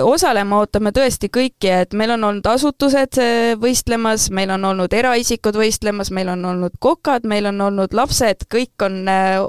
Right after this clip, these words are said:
oodatud ja teretulnud, ainult et, öö, see tuleb tõesti eelregistreerida, et, öö, samamoodi Karksi-Nuia kultuurikeskuse veebilehel saab kontaktid, öö, kuidas seda teha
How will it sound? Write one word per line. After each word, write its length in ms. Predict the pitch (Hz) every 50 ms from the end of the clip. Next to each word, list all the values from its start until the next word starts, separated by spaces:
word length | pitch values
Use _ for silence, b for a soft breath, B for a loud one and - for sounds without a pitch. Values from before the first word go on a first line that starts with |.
| - -
oodatud 480 | 254 277 269 233 208 - - 190 - 196
ja 60 | 190
teretulnud, 640 | - 254 330 349 277 - - 196 190 196 190 175 -
ainult 480 | 220 254 294 285 247 214 - - 196 190
et, 140 | - _ - -
öö, 240 | 196 190 185 185 180
see 140 | - 196 -
tuleb 260 | 202 202 196 185 -
tõesti 380 | - 233 233 214 - - 202 214 233
eelregistreerida, 960 | 226 208 185 185 185 180 190 185 180 - 208 220 233 233 214 180 170 - 175 170 170 170 170
et, 100 | - -
öö, 160 | 190 190 180
samamoodi 540 | 220 226 226 214 214 214 214 208 - 190 -
Karksi-Nuia 560 | - 202 202 - - - 190 185 185 185 180 180
kultuurikeskuse 920 | - 185 - - 247 247 208 180 - 190 185 - - 185 180 185 185 180 185 185 B B B B B B B B B B
veebilehel 960 | 185 214 233 233 226 214 208 196 196 190 196 190 190 185 185 185 185 185 185
saab 320 | 185 - 190 185 - -
kontaktid, 640 | - 208 202 - - 277 - - - - 214 202 -
öö, 240 | 190 190 190 185 -
kuidas 380 | - 247 247 233 202 185 - 190
seda 160 | 185 190 190
teha 340 | - 277 359 403 320 277